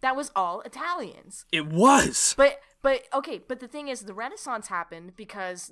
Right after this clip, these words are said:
Speaker 1: they got so much money that they could just, like, have all this leisure time to work on stuff like art, right?
Speaker 2: Yeah.
Speaker 1: You wanna know how they got that money?
Speaker 2: How did they get that money?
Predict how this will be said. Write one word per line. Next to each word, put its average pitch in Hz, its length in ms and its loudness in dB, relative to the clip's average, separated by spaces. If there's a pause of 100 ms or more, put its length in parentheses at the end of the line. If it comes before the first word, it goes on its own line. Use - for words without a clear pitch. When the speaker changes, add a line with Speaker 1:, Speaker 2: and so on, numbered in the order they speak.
(120)
Speaker 1:
they 240 120 -6
got 262 240 -2
so 226 240 -8
much 190 240 -10
money 190 640 -6 (800)
that 196 380 -2
they 233 120 -2
could 233 160 -12
just, 214 220 -12
like, 190 160 -8
have 196 260 0
all 202 80 -4
this 185 220 -14
leisure 269 380 -8
time 180 420 -10
to 185 160 -14 (200)
work 196 220 -8
on 180 160 -8
stuff - 320 -12
like 160 240 -16
art, 165 400 -6
right? 160 360 -14 (100)
Speaker 2:
Yeah. 131 380 0 (440)
Speaker 1:
You 208 160 -14
wanna 247 200 -2
know 240 140 -2
how 170 300 -4
they 208 140 -8
got 190 220 -6
that 180 160 -8
money? 175 400 -14 (160)
Speaker 2:
How - 180 0
did 123 100 -2
they 117 100 -4
get 117 160 -6
that 117 140 -2
money? 113 320 -8